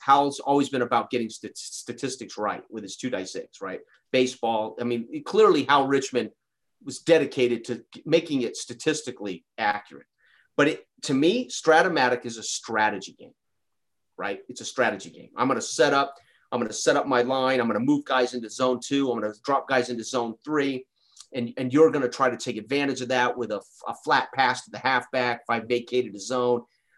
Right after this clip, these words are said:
There's a, there's a chess match happening in Stratomatic that I think is, is, uh, beyond the statistical accuracy, right, when you play it, all right? So solo, no big deal. Solo's elementary. You call a play, you roll the dice, you check a team defensive card.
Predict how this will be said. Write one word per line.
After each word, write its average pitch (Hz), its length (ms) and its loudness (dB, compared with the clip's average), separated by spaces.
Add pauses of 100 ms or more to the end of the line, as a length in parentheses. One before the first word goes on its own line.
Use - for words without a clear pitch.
(100)
There's 151 220 4
a, - 260 -8
there's 156 200 2
a 135 40 -4
chess - 420 -2
match 143 280 -2
happening 131 400 -2
in 110 40 -8
Stratomatic 120 640 -2 (540)
that 113 180 4
I 123 140 4
think 131 440 -4
is, 113 440 -4
is, 110 500 -6
uh, 110 200 -4
beyond 123 640 2 (200)
the 123 80 -10
statistical 120 720 -8
accuracy, 87 720 -8
right, 104 160 -6
when 104 80 -10
you 92 80 -10
play 95 280 -10
it, - 80 -20 (120)
all 90 80 -12
right? - 180 -10
So - 140 -4
solo, 139 580 0
no 147 140 2
big 127 140 -4
deal. 123 240 0
Solo's 170 400 0
elementary. 131 440 -2
You 117 100 -6
call 135 200 0
a 120 60 0
play, 123 160 0
you 120 100 -2
roll 120 160 4
the 113 80 -6
dice, 113 240 -4
you 110 60 -20
check - 280 -6
a 120 80 -4
team 123 300 -6
defensive 104 400 -12
card. 104 280 -4